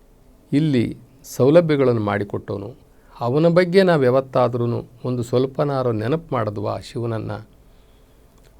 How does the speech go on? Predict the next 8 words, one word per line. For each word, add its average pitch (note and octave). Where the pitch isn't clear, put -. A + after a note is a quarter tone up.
ಅವನನ್ನು B2
ಆರಾಧನೆ D3
ಮಾಡಿದ್ವಾ? G#2+
ಅವನ್ನ A2
ಭಜನೆ A#2+
ಮಾಡಿದ್ವಾ? A2+
ಅವನಿಗೋಸ್ಕರ D#3
ಒಂದಷ್ಟು B2